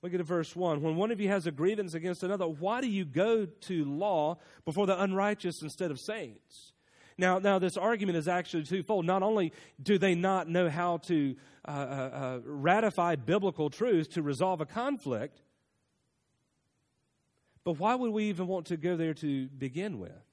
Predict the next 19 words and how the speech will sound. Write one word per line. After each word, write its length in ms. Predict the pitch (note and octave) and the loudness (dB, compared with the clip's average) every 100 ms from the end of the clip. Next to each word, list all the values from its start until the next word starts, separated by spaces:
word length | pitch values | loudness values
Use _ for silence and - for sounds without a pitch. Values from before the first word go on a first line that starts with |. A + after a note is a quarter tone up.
| _ _ _ _ _ _ _ _ _ _ _ _ _ _ _ _ _ _ _ _ _ _ _ _ _ _ _ _ _ _ _ _ | _ _ _ _ _ _ _ _ _ _ _ _ _ _ _ _ _ _ _ _ _ _ _ _ _ _ _ _ _ _ _ _
Not 240 | A#2+ F#3 G#3 | -6 -6 -6
saying 500 | - D3 A#3 D3+ C3 | -2 0 2 0 -2
that, 160 | B2+ B2+ | -2 -4
I 80 | B2+ | -2
mean, 480 | B2+ A#2+ A2+ A2+ - _ _ _ _ _ _ _ | -4 -4 -6 -8 -14 _ _ _ _ _ _ _
that 160 | - A#2 | -20 -12
you're 80 | C#3 | -4
gonna 200 | D3+ C3 | -2 -2
avoid 340 | A2+ C3+ A#3 | -2 -2 -2
these 180 | C#3+ A#2+ | -2 -4
times. 280 | C3 C#3+ C#3+ | -4 -4 -4
There'll 100 | F3 | -4
be 240 | F3 D#3+ | -4 -6
some 240 | - F3 F3 | -6 -8 -6
conflicts 500 | F3 E3+ F3+ F3 C#3+ | -4 -4 -6 -8 -8
you 60 | |
just 240 | C#3+ E3 - | -8 -8 -6
can't 180 | F3+ | -4
avoid. 500 | D#3 B2+ C4 A#2 F#2+ | -4 -6 -10 -10 -14